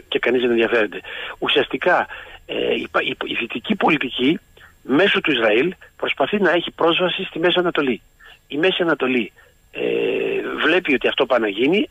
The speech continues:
αντιδρούν, διότι και αυτοί θέλουν να έχουν τη δικιά τους πολιτική, η οποία σημαίνει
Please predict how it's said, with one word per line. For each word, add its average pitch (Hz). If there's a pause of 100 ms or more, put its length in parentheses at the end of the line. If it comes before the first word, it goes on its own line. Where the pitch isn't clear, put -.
αντιδρούν, 131
διότι -
και 208
αυτοί 190 (240)
θέλουν 185
να 139
έχουν 202
τη 202
δικιά -
τους -
πολιτική, 143
η 135
οποία 185
σημαίνει 175